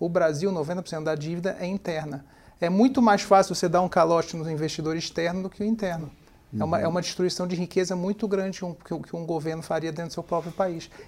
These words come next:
Speaker 1: E isso também ajuda a ter esse pragmatismo que o Brasil, quando ele tem um problema fiscal, ele tem que fazer alguma reforma.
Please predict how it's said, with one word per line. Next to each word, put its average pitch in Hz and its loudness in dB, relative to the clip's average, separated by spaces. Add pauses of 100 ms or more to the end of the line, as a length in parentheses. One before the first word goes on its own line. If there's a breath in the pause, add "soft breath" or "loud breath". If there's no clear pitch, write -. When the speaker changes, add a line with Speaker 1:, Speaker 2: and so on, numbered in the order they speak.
(140 loud breath)
Speaker 1:
E 165 -2
isso 190 -2
também 185 -2
ajuda 180 2
a - 4
ter 180 -2
esse 170 -4
pragmatismo 180 -2 (240 loud breath)
que - -6
o 165 -4
Brasil, 170 0
quando 185 -2
ele 190 -4
tem 180 -4
um 165 -6
problema 160 -6
fiscal, 180 -2
ele 180 -4
tem 185 -2
que 208 -6
fazer 190 2
alguma 180 0
reforma. 160 -4